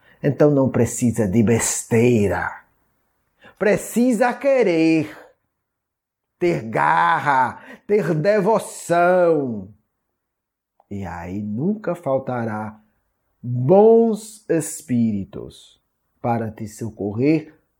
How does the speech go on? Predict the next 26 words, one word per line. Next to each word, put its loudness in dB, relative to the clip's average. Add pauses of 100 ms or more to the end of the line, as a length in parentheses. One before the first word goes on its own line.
(180)
todo 4
dia. 0 (720)
Sabe -2
por -4
quê, 0
filho? -8 (760)
Porque -4
todo 0
dia -2
é -4
um -2
dia -2
de -4
Deus. -10 (1400)
Todo -10
dia -18
é -18
dia -20
divino. 2 (1000)
Você -8
tá 0
dentro -6 (560)
de -10
uma -2
obra 6
divina. -4